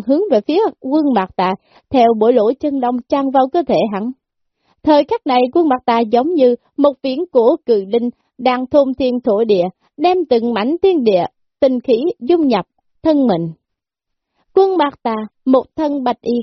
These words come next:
không gió tự bay, thanh âm phần phật giống như thiên địa trung chuyển, tràn ngập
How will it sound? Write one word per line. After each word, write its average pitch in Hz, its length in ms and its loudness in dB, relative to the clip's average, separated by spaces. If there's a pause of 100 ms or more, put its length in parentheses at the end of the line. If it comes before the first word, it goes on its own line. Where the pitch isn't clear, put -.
không 226 160 0
gió 220 80 0 (180)
tự 185 180 -2
bay, 196 260 -2 (280)
thanh 392 140 0
âm 392 180 0 (120)
phần 240 240 0
phật 233 180 0
giống 285 160 0
như 415 140 2 (100)
thiên 339 180 0
địa 196 160 2 (100)
trung 247 200 -2
chuyển, 185 220 -2 (260)
tràn 294 240 0
ngập 269 160 2